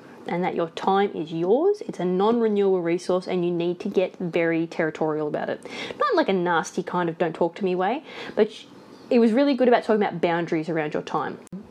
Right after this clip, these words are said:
The idea that we're constantly meant to be on, like, we're always checking different messenger apps, and it kind of feels like people are always at us. And I've talked about this in the podcast previously. So what he, there's one technique that he employs where it's like, "Okay,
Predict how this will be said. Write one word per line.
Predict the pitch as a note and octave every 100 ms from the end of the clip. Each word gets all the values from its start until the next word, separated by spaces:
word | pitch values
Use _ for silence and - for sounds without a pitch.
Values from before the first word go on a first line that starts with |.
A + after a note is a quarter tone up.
| -
The | A3
idea | A3 B3+ D#4+
that | D#4+
we're | A#3 G#3+
constantly | G#3 A#3+ - C4+
meant | A#3+ A3
to |
be | G#3 -
on, | F3+ D#3 D3+ G3
like, | F#3
we're | A#3
always | A#3+ B3
checking | A3 G#3+ F#3
different | F3+ G3+ E3+
messenger | F3 - E3+ E3
apps, | E3 - -
and | E3+ E3 - - -
it | G#3
kind | B3 C4
of |
feels | C4 A#3 A3
like | F#3+
people | - G#3 F#3
are | D#3
always | E3 D#3+
at | D#3+
us. | B2+ -
And | F3+
I've |
talked | - C#4+ D4+
about | A3+ -
this | F#3+
in | E3+
the | D#3+
podcast | E3+ E3 - - -
previously. | E3+ E3 F3+ - - F3+ - - - - - - -
So | - B3 A#3 -
what | A3+ A#3+ -
he, | F4+ E4+ D#4+ -
there's | A#3 -
one | A#3 D#4+
technique | - C#4 G#3+ G#3
that | F#3
he | G3+
employs | F#3 F3 D#3+ D#3 D#3
where | - E3 D#3 -
it's | F3+
like, | F#3 -
"Okay, | G#3 F#3+ F3